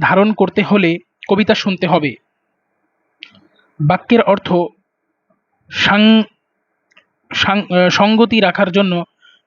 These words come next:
সুশৃঙ্খল পদ বিন্যাসকে কি বলে? আসক্তি বলে। বায়ান্নর দিনগুলো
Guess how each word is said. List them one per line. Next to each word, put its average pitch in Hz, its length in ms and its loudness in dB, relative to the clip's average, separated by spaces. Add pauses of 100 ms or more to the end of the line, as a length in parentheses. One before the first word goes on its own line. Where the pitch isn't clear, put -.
(140)
সুশৃঙ্খল 226 720 0
পদ 190 180 2
বিন্যাসকে 196 500 0
কি - 180 0
বলে? 147 280 -2 (360)
আসক্তি 220 440 0
বলে। 147 280 0 (520)
বায়ান্নর 196 400 2
দিনগুলো 196 540 2